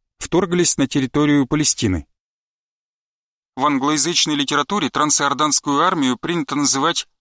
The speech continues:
"Арабским легионом". Это название нередко сохраняется при переводах и при отсутствии уточнений может ввести слушателей в заблуждение.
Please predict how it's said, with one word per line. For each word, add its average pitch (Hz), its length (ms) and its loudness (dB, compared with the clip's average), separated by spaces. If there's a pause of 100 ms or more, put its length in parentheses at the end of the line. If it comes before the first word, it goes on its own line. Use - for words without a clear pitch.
(140)
"Арабским 160 540 -2
легионом". 147 600 -2 (540)
Это 123 160 -4
название 127 580 0
нередко 156 400 -2
сохраняется 151 680 -2
при 160 140 -8
переводах 135 640 -4 (220)
и 139 80 -2
при 143 140 -2
отсутствии 147 540 -2
уточнений 147 640 -2
может 156 340 -2
ввести 147 400 -2
слушателей 156 540 -2
в 117 60 -6
заблуждение. 120 840 -2